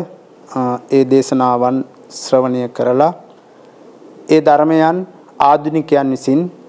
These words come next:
අ, හොඳින් ප්‍රගුණ කළ ඇතැයි කියලා විශ්වාස කරනවා. ඉතින් අද දවසේදී අපිට ඉගෙන ගන්න තියෙන්නේ අකුසල චෛසික දාහතර. අ, අකුසල කියලා කියන්නේ කුසලයන්ට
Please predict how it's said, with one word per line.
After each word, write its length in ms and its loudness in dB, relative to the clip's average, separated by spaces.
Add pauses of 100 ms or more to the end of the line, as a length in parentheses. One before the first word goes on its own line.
(200)
අ, 320 -2
හොඳින් 360 0 (260)
ප්‍රගුණ 340 0
කළ 220 0
ඇතැයි 400 0
කියලා 320 -2 (300)
විශ්වාස 380 -2 (100)
කරනවා. 440 -2 (840)
ඉතින් 160 2
අද 120 0
දවසේදී 560 2
අපිට 200 0
ඉගෙන 280 0
ගන්න 220 2
තියෙන්නේ 360 -4
අකුසල 440 -2
චෛසික 500 -2 (540)
දාහතර. 600 -2
අ, 1040 -6 (220)
අකුසල 420 2 (240)
කියලා 220 2
කියන්නේ 580 0 (1200)
කුසලයන්ට 600 2